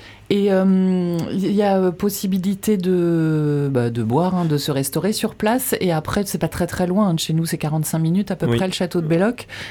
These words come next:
Speaker 1: Mais il y a aussi des possibilités de se loger si on a envie d'y passer les trois jours ou, euh, de pas repartir, euh, tard, euh, le soir.
Speaker 2: Oui, après, on peut trouver des petites chambres d'hôtes. Euh, bon,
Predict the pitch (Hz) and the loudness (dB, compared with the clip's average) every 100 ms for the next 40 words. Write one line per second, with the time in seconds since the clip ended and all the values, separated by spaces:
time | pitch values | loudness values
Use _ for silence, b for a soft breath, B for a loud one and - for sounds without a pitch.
0 | - 180 180 175 - 196 175 175 170 165 | -2 2 4 2 0 0 0 0 -2 0
1 | 180 - 175 175 190 240 - 180 165 160 | 0 0 2 2 2 -2 0 0 2 0
2 | 175 156 170 - 170 170 - 180 170 175 | 0 0 0 0 2 2 0 0 0 2
3 | 202 208 190 175 160 147 135 - B B | 2 2 2 4 2 0 -4 -8 B B
4 | 151 165 175 - 175 - - 185 170 160 | -2 -2 -2 -4 -6 -6 -4 -2 0 -2
5 | 190 180 165 156 156 - 185 220 - 277 | -2 0 0 -2 -4 -4 -4 -6 -12 -2
6 | 127 131 147 147 123 - 123 110 113 - | 2 4 4 4 2 0 -2 0 -2 -2
7 | 117 107 - 110 123 110 107 120 131 135 | 0 0 -4 -4 0 0 2 2 2 2
8 | 110 104 101 113 | 0 0 0 0